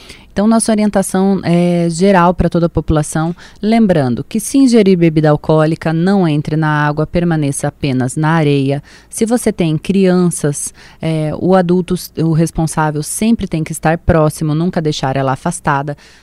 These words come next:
Lembrando, sem-, seja na areia ou seja na água, criança não permanece sozinha.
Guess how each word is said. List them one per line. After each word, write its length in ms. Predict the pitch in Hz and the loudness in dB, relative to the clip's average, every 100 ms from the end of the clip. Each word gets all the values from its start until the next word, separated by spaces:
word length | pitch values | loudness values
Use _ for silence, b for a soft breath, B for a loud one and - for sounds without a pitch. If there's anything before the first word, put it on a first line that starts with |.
| B | B
Lembrando, 560 | 156 165 156 139 117 117 | -4 -2 -2 -2 -4 -8
sem-, 340 | - 143 139 - | -8 -8 -8 -8
seja 380 | - 156 147 | -4 -2 -2
na 100 | 143 | -4
areia 380 | 135 131 170 208 - | -4 -2 -4 -4 -4
ou 200 | 185 190 | -2 -2
seja 320 | - 147 151 | -6 -6 -4
na 260 | 160 175 160 | -4 -4 -4
água, 280 | 196 214 - | -4 -6 -8
criança 460 | - 226 196 202 202 | -6 -4 -2 -4 -4
não 180 | 175 180 | -4 -4
permanece 500 | 190 180 180 160 170 | -4 -4 -4 -6 -8
sozinha. 500 | - 202 165 113 | -6 -6 -4 -6